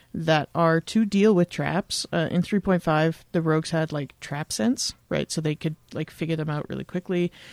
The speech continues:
They had disable device. And if you, if you never put in any traps, um,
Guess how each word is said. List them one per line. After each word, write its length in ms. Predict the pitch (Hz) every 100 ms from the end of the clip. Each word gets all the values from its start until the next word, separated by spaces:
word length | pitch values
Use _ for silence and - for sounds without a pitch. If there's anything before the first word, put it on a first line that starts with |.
| -
They 80 | 175
had 160 | 175 165
disable 360 | 160 160 151
device. 540 | - 156 175 170 175 - - - - - - - - -
And 460 | 208 202 196 190 - - _
if 240 | 202 -
you, 360 | 220 240 240 233
if 180 | 208 -
you 200 | 240 208
never 560 | 190 190 180 180 196 220
put 220 | - 202
in 140 | 190 180
any 220 | 175 165
traps, 800 | - - 202 170 156 - - - _ _
um, 440 | 165 175 165 147